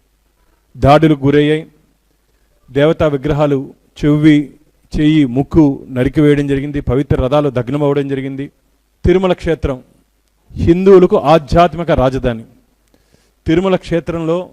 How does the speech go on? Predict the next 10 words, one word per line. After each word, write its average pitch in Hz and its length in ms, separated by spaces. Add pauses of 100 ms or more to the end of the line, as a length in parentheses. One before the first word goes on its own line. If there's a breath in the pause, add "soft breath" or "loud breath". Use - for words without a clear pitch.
(440)
స్వామివారి 170 640 (560)
దర్శనం 165 420 (140)
అయినా 156 320
కాకపోయినా, 135 560 (1080)
స్వామివారి 170 600
ప్రసాదాన్ని, 151 680
లడ్డుని 151 340 (640)
పవిత్రంగా, 165 640
స్వామివారి 156 580 (200)
ప్రతిరూపంగా, 170 640